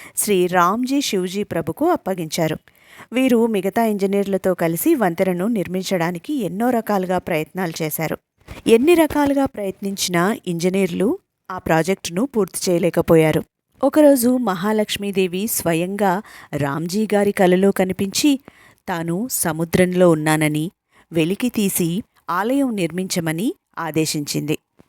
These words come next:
ఎంతో కష్టపడి సముద్రంలో వెతకగా వారికి అమ్మవారి యొక్క మూడు రూపాలున్న విగ్రహాలు లభ్యమయ్యాయి.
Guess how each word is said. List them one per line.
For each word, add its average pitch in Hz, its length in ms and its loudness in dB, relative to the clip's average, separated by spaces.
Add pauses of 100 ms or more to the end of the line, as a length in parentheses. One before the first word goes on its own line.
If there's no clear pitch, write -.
(520)
ఎంతో 262 400 0
కష్టపడి 214 680 0
సముద్రంలో 202 720 0
వెతకగా 170 640 2
వారికి 156 580 -2 (400)
అమ్మవారి 233 500 0
యొక్క 202 240 0
మూడు 180 460 -2
రూపాలున్న 175 600 -2
విగ్రహాలు 160 540 -2
లభ్యమయ్యాయి. 147 800 -6